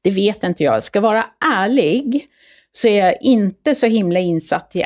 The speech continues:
alla de här compliance och, eh, sånt där som alla duktiga personer som kan parti-, vad partisekreteraren och andra gör, alltså vårt regelverk.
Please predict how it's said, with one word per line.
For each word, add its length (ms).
alla 300
de 160
här 400
compliance 1080
och, 380
eh, 120
sånt 240
där 140
som 340
alla 260
duktiga 680
personer 400
som 200
kan 320
parti-, 460
vad 280
partisekreteraren 1200
och 100
andra 240
gör, 180
alltså 260
vårt 220
regelverk. 840